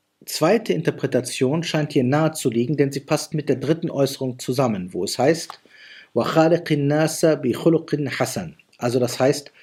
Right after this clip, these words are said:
und behandle die Menschen im Sinne eines guten, vortrefflichen Charakters. Das würde ja zu dieser zweiten Interpretation von Taqwa eher passen. Im ersten Teil heißt es aber haythuma,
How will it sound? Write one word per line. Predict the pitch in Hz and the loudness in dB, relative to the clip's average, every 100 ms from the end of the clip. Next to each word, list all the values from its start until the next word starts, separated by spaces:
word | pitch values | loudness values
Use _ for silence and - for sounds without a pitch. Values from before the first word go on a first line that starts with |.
| - _ _ | -20 _ _
und | 135 131 | -2 0
behandle | 127 156 170 165 | 0 0 2 4
die | 135 | 4
Menschen | 127 147 175 - 180 180 | 2 0 -2 -2 -2 -2
im | 135 123 | 0 2
Sinne | 143 160 - | 2 2 -2
eines | 127 120 - | -4 -4 -4
guten, | 143 151 165 | 0 0 -2
vortrefflichen | 160 139 - 143 139 127 123 | -2 -4 -2 -4 -4 -6 -6
Charakters. | 120 107 117 - 180 226 - - _ _ _ _ _ _ | -6 -4 -4 0 -2 -2 -8 -18 _ _ _ _ _ _
Das | 127 120 131 | -2 -2 2
würde | 156 165 | 4 4
ja | 160 156 156 - | 2 2 0 -6
zu | - | -8
dieser | 127 123 117 | -6 -4 -4
zweiten | - 120 135 131 | -2 -2 -2 -2
Interpretation | 151 147 - 147 143 151 143 | -6 -6 -4 -4 -2 -4 -4
von | 131 | -8
Taqwa | 131 - - - | -8 -6 -6 -4
eher | 110 117 139 - - | -4 -2 -4 -8 -12
passen. | 107 - - _ _ _ _ - - _ _ _ _ _ _ _ - | -12 -12 -18 _ _ _ _ -20 -20 _ _ _ _ _ _ _ 0
Im | 147 151 | 2 4
ersten | 185 208 - 165 | 2 2 -2 -6
Teil | - 104 82 _ _ _ _ _ _ _ _ _ - | -4 -4 -8 _ _ _ _ _ _ _ _ _ -4
heißt | 147 147 151 | -2 -2 0
es | 165 | 2
aber | 147 147 - - | 4 2 -2 0
haythuma, | 170 180 - 139 120 82 | 0 2 2 2 0 -6